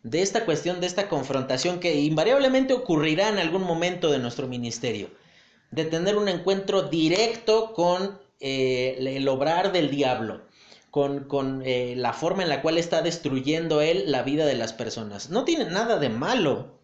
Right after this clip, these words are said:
pero sencillamente aquí estas personas probablemente comenzaron a hacer todas estas obras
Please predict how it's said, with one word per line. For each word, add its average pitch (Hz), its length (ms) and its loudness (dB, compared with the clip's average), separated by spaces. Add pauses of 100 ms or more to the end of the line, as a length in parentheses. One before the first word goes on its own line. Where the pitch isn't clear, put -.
(840)
pero 165 200 2
sencillamente 175 1040 -2 (400)
aquí - 720 -6 (580)
estas - 340 -2
personas 151 800 -4 (580)
probablemente 254 680 2
comenzaron 190 600 0
a 156 40 -2
hacer 185 300 -2
todas 185 260 0
estas 175 320 -4
obras 131 460 -2